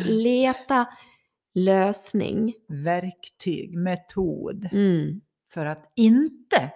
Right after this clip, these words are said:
Speaker 2: ha de här tankarna. Och det vill säga att du väljer inte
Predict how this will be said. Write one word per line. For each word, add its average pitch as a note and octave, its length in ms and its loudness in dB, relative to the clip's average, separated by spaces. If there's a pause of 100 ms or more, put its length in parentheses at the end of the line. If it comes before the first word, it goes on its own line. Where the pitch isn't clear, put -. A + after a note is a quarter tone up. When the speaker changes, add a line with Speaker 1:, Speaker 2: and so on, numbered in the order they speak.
(240)
Speaker 2:
ha D3+ 180 0
de C#3 160 -8
här C#3+ 140 -6
tankarna. - 760 -8 (680)
Och F3 80 -4
det E3+ 80 -4
vill F#3+ 220 -2
säga E3 300 -4
att D#3+ 140 -12 (180)
du E3+ 200 2 (180)
väljer G#3+ 500 2
inte D#3 640 -4